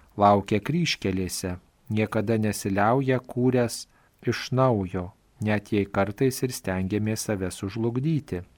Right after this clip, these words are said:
Baigdamas savo kalbą jaunimui, popiežius Pranciškus kvietė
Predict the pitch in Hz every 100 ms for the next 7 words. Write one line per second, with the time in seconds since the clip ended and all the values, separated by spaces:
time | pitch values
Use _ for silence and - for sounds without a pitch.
0 | _ _ - 170 175 165 156 147 - 127
1 | 127 127 127 120 117 110 98 110 147 143
2 | 120 - 165 151 135 139 - 127 117 -
3 | 151 - 127 - 117 123 -